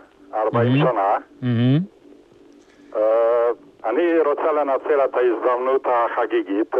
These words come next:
Speaker 1: קודם כל להודות לכל אנשי הפלמ"ח, אולי בשם כל המעפילים, שעשו מה שעשו.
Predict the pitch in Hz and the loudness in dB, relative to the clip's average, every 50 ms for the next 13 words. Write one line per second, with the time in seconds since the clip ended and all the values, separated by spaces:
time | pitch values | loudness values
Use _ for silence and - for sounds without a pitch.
0 | 113 - 139 139 135 131 123 - - 120 117 117 120 113 120 131 135 - - 120 | 0 0 0 -2 -2 -2 -2 -2 -2 0 0 0 0 2 2 2 0 2 0 0
1 | 120 110 - 147 143 135 131 123 110 123 131 123 113 - - 120 117 117 113 113 | -2 0 0 0 2 2 0 0 0 0 0 0 0 0 0 0 2 2 2 2
2 | 107 98 92 - 107 104 110 113 117 104 110 104 104 - 127 117 113 113 - 127 | 0 0 0 0 0 2 2 2 2 2 0 0 2 2 2 2 0 0 0 0
3 | 123 120 113 113 107 104 - - 110 101 98 95 101 98 - - - - - - | 2 2 2 0 0 -2 -2 -2 -2 0 0 -2 -2 -4 -8 -14 -20 -20 -20 -20
4 | - - - - - - _ - - 107 104 98 - - 127 117 113 113 107 - | -20 -20 -20 -20 -20 -20 _ -6 -2 -2 -2 0 0 0 2 2 2 2 2 2
5 | - 110 107 101 - - 110 107 113 | 0 0 0 0 0 0 0 0 0